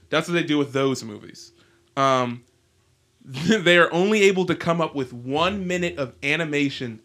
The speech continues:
a month. That's the attention,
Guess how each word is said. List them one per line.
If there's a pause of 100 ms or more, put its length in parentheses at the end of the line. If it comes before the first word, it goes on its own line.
(120)
a
month. (1600)
That's
the
attention,